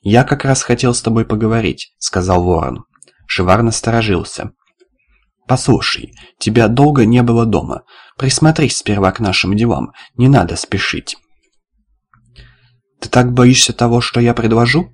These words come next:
удивился Ворон. Шивар выбрался из воды. Молоденькая служанка моментально набросила на его плечи покрывало. «Я хочу основать на нашей земле высокую школу», — сказал Ворон.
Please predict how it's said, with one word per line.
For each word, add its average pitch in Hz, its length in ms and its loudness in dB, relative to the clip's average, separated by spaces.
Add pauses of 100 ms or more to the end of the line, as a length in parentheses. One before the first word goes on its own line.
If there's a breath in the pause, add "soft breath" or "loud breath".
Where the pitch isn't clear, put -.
(100)
удивился 98 580 0
Ворон. 82 400 -2 (400 soft breath)
Шивар 117 360 2
выбрался 110 500 0
из 104 120 0
воды. 95 380 -2 (200 loud breath)
Молоденькая 104 560 2
служанка 123 500 0
моментально 104 500 0
набросила 101 600 -2 (240 loud breath)
на 101 80 0
его 98 220 2
плечи 104 340 -2
покрывало. 104 600 -4 (340 soft breath)
«Я 117 160 2
хочу 120 320 0
основать 120 540 0 (360 loud breath)
на 107 220 2
нашей 107 320 2
земле 107 420 0
высокую 110 500 -2
школу», — - 540 -4
сказал 90 440 -2
Ворон. 87 460 -2